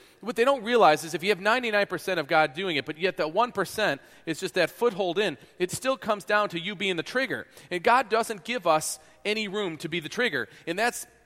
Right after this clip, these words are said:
praise to him, because if we could not be saved, or if we,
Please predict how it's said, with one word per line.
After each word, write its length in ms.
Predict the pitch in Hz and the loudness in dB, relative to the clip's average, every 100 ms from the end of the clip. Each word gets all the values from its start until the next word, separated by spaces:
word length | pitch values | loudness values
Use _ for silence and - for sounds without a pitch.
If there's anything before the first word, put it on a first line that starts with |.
| _ | _
praise 240 | 220 214 - | -2 0 0
to 80 | |
him, 160 | 185 202 | -2 -2
because 300 | 156 170 156 | -2 -2 -2
if 200 | 160 - - - - | -6 -8 -20 -20 -14
we 320 | 180 233 196 - _ _ _ _ - _ _ - | -8 -8 -10 -20 _ _ _ _ -20 _ _ -8
could 220 | - 220 | -6 0
not 220 | 214 214 | 4 4
be 120 | 202 | 0
saved, 420 | - 202 196 202 185 | -2 2 4 2 -2
or 140 | 170 | -4
if 120 | 143 | -4
we, 200 | 208 185 | -6 -8